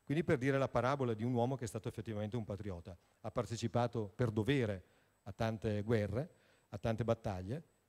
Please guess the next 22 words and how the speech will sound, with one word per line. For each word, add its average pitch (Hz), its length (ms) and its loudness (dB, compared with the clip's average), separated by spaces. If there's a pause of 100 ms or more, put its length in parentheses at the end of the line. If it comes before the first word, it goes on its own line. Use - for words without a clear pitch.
(120)
e - 360 -4
così 151 520 2 (400)
durante 127 420 0
la 113 60 0
Seconda 123 260 0
Guerra 123 180 2
Mondiale 151 360 0
diventerà 113 500 -2
a 107 60 -2
sua - 140 -2
volta 104 320 0
colonnello, 104 680 -2 (240)
guiderà 139 460 4
una 135 140 2
serie 127 320 0
di, 120 280 2 (120)
eh, 107 120 -6
gruppi 123 320 0
partigiani 107 760 -2 (240)
nella 107 220 0
lotta 110 260 0
nazifascista 104 920 -2